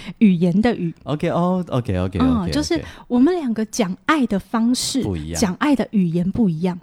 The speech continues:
Speaker 2: 嗯。
Speaker 1: 哈，我们的心理学里面有五种的爱之语。
Speaker 2: 嗯。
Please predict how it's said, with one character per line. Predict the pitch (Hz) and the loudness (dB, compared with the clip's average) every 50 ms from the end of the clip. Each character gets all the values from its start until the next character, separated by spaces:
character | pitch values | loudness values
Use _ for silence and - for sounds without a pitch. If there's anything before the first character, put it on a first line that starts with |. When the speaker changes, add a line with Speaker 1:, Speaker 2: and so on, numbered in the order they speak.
| _ _ _ - | _ _ _ -12
Speaker 2:
嗯。 | - 87 | -10 -6
Speaker 1:
哈， | - 226 202 - - - - - | -4 -4 -4 -4 -8 -16 -10 -2
我 | 214 208 | 2 2
们 | 208 208 214 233 | 4 4 4 4
的 | 233 254 | 2 2
心 | 254 - 294 | 2 2 2
理 | 285 247 | 2 2
学 | - - 202 | 0 -2 -2
里 | 196 190 | 0 0
面 | 202 214 226 208 - 240 226 - | 0 0 0 -2 -4 -10 -12 -6
有 | - 190 180 | -6 -4 -4
五 | - 202 208 | -4 -6 -4
种 | - 247 202 185 180 | -2 -2 -2 -2 -4
的 | 175 165 - - | -6 -8 -6 -4
爱 | - 233 196 | -2 -2 -2
之 | - - 185 190 | -2 -4 -8 -8
语。 | 180 160 - - - 139 | -8 -10 -12 -12 -10 -8
Speaker 2:
嗯。 | 104 82 76 | -6 -6 -8